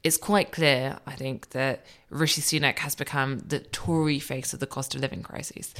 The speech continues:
Now, maybe that was always gonna happen because he is Chancellor, but if you think about the week of the spring statement, you had Boris Johnson at nato talking about Ukraine,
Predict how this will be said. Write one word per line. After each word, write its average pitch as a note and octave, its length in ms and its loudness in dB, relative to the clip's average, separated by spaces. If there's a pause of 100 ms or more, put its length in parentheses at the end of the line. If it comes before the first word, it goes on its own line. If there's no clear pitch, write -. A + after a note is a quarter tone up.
(260)
Now, E3+ 100 6
maybe F#3 240 6
that F#3 100 4
was - 120 -2
always D#3+ 240 2
gonna - 140 -2
happen C#3+ 260 -4
because - 240 -8
he D3 100 -4
is C3+ 140 0
Chancellor, C#3+ 640 2 (320)
but - 80 -2
if D#3+ 100 2
you E3+ 80 -2
think F#3 160 2
about D3+ 160 -4
the D3+ 80 0
week D3+ 220 0
of D#3 60 -6
the C#3 80 -2
spring C#3 300 -2
statement, C#3 600 0
you D#3 100 -2
had D#3 220 -2
Boris D#3+ 320 8
Johnson D3 420 2
at C#3 140 -4
nato D3 580 2
talking C#3 400 -2
about C3+ 220 0
Ukraine, F3+ 580 6